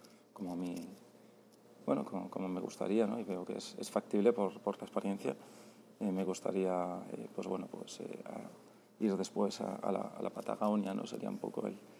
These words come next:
el siguiente paso natural y, y, y bueno, ya, eso ya sería hacia, hacia enero, entonces, eh, es, es un buen momento para, para ir allá, ¿no? Por la cuestión del clima,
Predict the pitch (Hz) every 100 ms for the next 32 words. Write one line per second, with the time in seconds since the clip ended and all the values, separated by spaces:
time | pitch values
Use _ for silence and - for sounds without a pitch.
0 | - - 110 101 98 101 104 104 - 107
1 | 104 98 107 110 104 92 90 85 - -
2 | - - - 101 92 - 104 95 92 85
3 | 107 101 95 92 - - - - - -
4 | - - - 101 98 98 104 101 - 98
5 | - - - - 98 104 107 104 101 95
6 | 92 95 101 - - - - - - -
7 | - - 110 - 120 113 104 98 95 95
8 | 101 104 - 98 95 104 - 98 98 98
9 | 101 95 - 107 110 - - 110 117 101
10 | 92 - 117 92